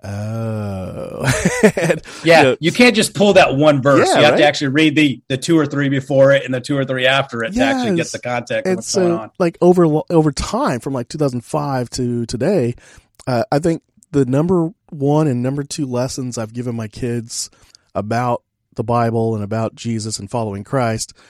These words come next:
Speaker 1: is, number one, humility. <laughs> And I think more than anything else, I mean, if I could track how many times I had to humbly go to my children and say, you know, "Jacob, Emma,
Speaker 2: I'm sorry.
Speaker 1: yesterday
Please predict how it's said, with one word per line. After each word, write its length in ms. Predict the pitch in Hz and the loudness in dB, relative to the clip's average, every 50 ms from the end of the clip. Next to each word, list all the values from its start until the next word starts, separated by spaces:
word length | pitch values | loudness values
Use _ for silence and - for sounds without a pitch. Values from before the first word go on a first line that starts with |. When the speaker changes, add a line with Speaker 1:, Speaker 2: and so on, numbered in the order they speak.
| _ _ _ _ | _ _ _ _
Speaker 1:
is, 560 | - 123 131 127 123 117 104 101 120 151 - _ - | -2 0 2 2 2 2 0 -2 -6 -10 -10 _ -4
number 220 | 131 135 143 143 | -2 0 0 0
one, 280 | 123 123 120 117 123 - _ _ _ _ _ _ | 0 0 0 -2 -4 -8 _ _ _ _ _ _
humility. 580 | - - 143 127 113 98 95 92 87 87 - _ _ _ _ _ - | -10 -6 -4 -4 -2 -4 -6 -6 -8 -12 -16 _ _ _ _ _ -10
<laughs> 680 | - - - - - 494 494 480 494 508 480 - - | -10 -10 -8 -6 -6 -4 -2 -2 0 2 2 2 2
And 240 | - - - 160 160 - - - 302 - - | 2 0 -2 -4 -6 -10 -14 -16 -16 -8 -4
I 120 | - 131 147 | -2 0 2
think 200 | 175 170 143 147 | 0 0 -2 -2
more 300 | 147 143 151 165 185 196 | -2 0 2 4 6 6
than 160 | 185 165 - - | 4 4 2 0
anything 420 | 156 160 165 170 - 165 151 147 | -2 -2 -2 0 0 0 0 0
else, 280 | 131 113 101 104 - - | 0 0 -2 -4 -4 -4
I 120 | - 117 | -4 -2
mean, 160 | 120 123 123 123 | -2 -2 -2 -2
if 100 | 123 143 | 0 0
I 140 | 143 151 | 0 0
could 220 | 147 - 143 139 - - - - - - _ _ | 0 0 -2 -2 -4 -10 -20 -20 -20 -20 _ _
track 380 | - - - 165 160 156 127 - | -12 -6 -2 0 0 0 0 -2
how 140 | - 147 151 | -4 -2 -2
many 160 | 180 190 202 | 0 -2 -2
times 460 | - - 165 147 139 127 127 123 - | -2 -2 -2 0 0 0 -2 -2 -4
I 80 | - 120 | -6 -6
had 80 | 117 | -4
to 80 | 117 113 | -6 -6
humbly 380 | 101 - 135 139 143 147 143 127 | -6 -6 -6 -6 -4 -4 -6 -6
go 160 | 131 123 123 | -6 -6 -6
to 60 | 123 | -6
my 100 | 117 117 | -6 -8
children 340 | 117 - - 120 110 110 110 | -8 -8 -8 -8 -6 -6 -6
and 120 | 107 107 - | -8 -8 -8
say, 360 | - 113 104 98 98 98 - _ _ _ _ _ _ _ _ | -8 -6 -6 -6 -8 -8 -12 _ _ _ _ _ _ _ _
you 80 | - 101 | -10 -10
know, 80 | 92 - _ - | -10 -10 _ -4
"Jacob, 300 | - 123 - 123 117 - _ _ _ _ _ _ _ - | -4 -4 -2 -4 -6 -8 _ _ _ _ _ _ _ -10
Emma, 320 | 101 107 107 104 101 98 - _ _ _ - | -8 -6 -6 -6 -8 -8 -12 _ _ _ -20
Speaker 2:
I'm 120 | - 95 | -18 -14
sorry. 460 | - - 101 92 92 95 95 98 90 - | -8 -6 -4 -4 -4 -4 -6 -8 -10 -6
Speaker 1:
yesterday 580 | - 107 113 113 - 127 131 143 143 151 151 | -4 -2 -2 -2 -2 -2 -2 -2 -2 -2 -4